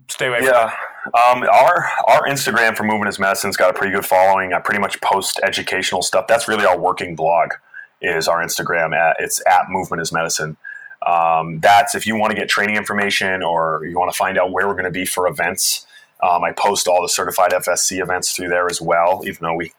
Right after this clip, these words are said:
Speaker 2: we do have an at certified F S C Instagram. That's pretty much just our, all our event postings. So if you're trying to get to an event or you just want some free training information, 'cause I put out a bunch,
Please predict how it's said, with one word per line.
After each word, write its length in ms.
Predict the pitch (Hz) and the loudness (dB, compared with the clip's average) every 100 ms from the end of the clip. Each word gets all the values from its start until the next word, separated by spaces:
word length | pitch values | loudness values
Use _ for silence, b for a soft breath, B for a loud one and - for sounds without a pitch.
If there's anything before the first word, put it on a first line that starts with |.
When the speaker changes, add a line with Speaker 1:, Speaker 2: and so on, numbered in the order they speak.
| - | -10
Speaker 2:
we 140 | 80 82 | -8 -4
do 140 | 92 | 0
have 160 | 85 78 | 0 0
an 160 | 78 78 | -2 -2
at 200 | 85 - | -2 0
certified 400 | 90 85 85 85 | -2 0 0 0
F 120 | 82 | -2
S 140 | 82 | -4
C 180 | - 87 | -4 -4
Instagram. 500 | 85 - 85 87 85 B B B - | -6 -4 -2 -2 -4 B B B -8
That's 160 | 82 | -6
pretty 200 | - 90 | -4 -6
much 160 | 85 - | -4 -4
just 160 | 90 80 | -2 2
our, 100 | 82 | 2
all 160 | 80 | 4
our 100 | 82 | 2
event 240 | 78 92 - | 0 -4 -2
postings. 380 | 95 - 87 | -2 -2 -6
So 80 | 82 | -6
if 80 | 82 | -6
you're 80 | 95 | -2
trying 160 | 92 | -2
to 60 | 85 | -2
get 180 | 82 92 | -4 -6
to 80 | 92 | -4
an 60 | |
event 260 | 90 90 90 | -2 -2 -4
or 60 | |
you 100 | 90 | -6
just 180 | 90 95 | -6 -6
want 220 | 95 92 | -2 -2
some 140 | - 90 | -2 -6
free 260 | - 110 | -4 -4
training 300 | 104 107 107 | -2 -2 -2
information, 500 | 110 104 104 101 110 | -4 -4 -4 -2 -4
'cause 160 | 101 80 | -6 -8
I 60 | 82 | -6
put 160 | 101 | 2
out 180 | 92 90 | 2 2
a 40 | 82 | 0
bunch, 340 | 101 98 - | -2 0 -6